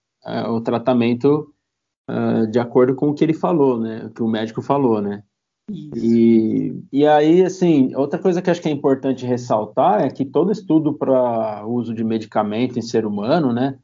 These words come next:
Speaker 1: tem várias etapas, né, assim como as vacinas também, né. Então, se, assim, se o estudo, se, se o medicamento ou a vacina não for aprovada em todas as etapas,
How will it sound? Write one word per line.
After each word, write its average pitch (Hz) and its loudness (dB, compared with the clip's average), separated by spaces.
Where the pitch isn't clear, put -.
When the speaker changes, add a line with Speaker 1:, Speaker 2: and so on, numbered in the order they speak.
Speaker 1:
tem 156 2
várias 131 0
etapas, 185 0
né, 110 -8
assim 117 -4
como 139 0
as 151 2
vacinas 180 0
também, 165 2
né. 113 -2
Então, 131 -2
se, 190 2
assim, 175 -2
se - -4
o 160 8
estudo, 160 2
se, 135 2
se - 0
o 147 2
medicamento 127 0
ou 113 4
a 110 2
vacina 113 -2
não 117 -2
for 139 2
aprovada 135 -2
em 127 -6
todas 117 -8
as 104 -10
etapas, 120 -6